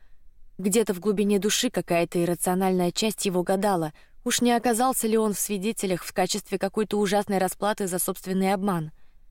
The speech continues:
Андре представлял, как его уводят в наручниках, телефонный звонок матери, который подкосит ее. Проигрывал в уме альтернативный сценарий. Настоящего убийцу ловят, а с него снимают все подозрения.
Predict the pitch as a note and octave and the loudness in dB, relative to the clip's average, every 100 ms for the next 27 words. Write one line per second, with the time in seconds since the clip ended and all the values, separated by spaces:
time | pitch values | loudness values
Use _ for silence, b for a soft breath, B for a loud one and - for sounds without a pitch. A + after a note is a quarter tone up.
0 | - - - G#3+ G#3 A3 A3 G3+ - G#3 | -20 -20 -4 0 2 2 0 0 0 2
1 | A3 G#3 F#3 - G3 G#3+ G3+ G#3 F#3 - | 0 0 -2 0 4 4 4 2 0 0
2 | F3+ G3 G#3 G3 E3+ E3 - b b b | 0 0 0 -2 -2 -4 -8 b b b
3 | - F3 F3+ G3 F#3 F3 F3+ F3 F#3 F#3+ | -2 0 2 2 2 2 2 0 0 -2
4 | - E3+ D#3+ E3 F3 E3+ E3+ - F3 E3 | 0 -2 -4 -2 -4 -2 -4 -4 -4 -4
5 | E3+ E3+ D#3+ D#3+ D#3+ - - - - - | -2 -2 0 -2 -6 -18 -20 -20 -20 -8
6 | - A3 A#3 A#3 G#3+ G#3+ A3 A#3+ A3+ G3+ | 0 0 2 2 2 4 2 4 2 2
7 | G3 G3+ F3+ A3 G#3 - G3 F3 D#3+ D#3 | 0 0 0 0 0 0 0 0 -2 -6
8 | - - - - - - G#3+ - G3 F#3+ | -14 -20 -20 -20 -10 -2 0 2 4 4
9 | - F#3+ G3+ F#3+ F#3+ F#3+ F#3 A#3 G3+ E3+ | 2 0 0 0 0 0 2 2 0 -2
10 | F#3+ F#3 G3 F#3+ F#3 F3+ - F#3 F3+ F#3 | 0 0 2 2 2 0 0 0 0 0
11 | F#3 F3 D#3+ D#3 | 2 0 0 -4